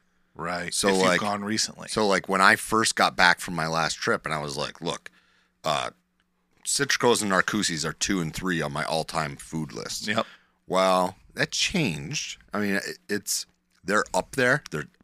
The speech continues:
Speaker 2: both in my top five, but they're not both two and three now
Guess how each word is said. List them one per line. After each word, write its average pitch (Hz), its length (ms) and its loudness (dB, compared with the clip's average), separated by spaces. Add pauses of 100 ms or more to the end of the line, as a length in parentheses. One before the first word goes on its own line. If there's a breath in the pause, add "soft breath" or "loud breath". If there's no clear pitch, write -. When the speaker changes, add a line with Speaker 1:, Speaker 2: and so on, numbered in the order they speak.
(160)
Speaker 2:
both 80 220 -2
in 85 60 -4
my 69 120 -4
top 76 240 -2
five, 73 360 -2 (440 soft breath)
but 82 160 -6
they're 80 100 0
not 78 240 -2
both 71 260 -8
two 87 200 -2
and 60 120 -14
three 90 280 -2
now 53 260 -10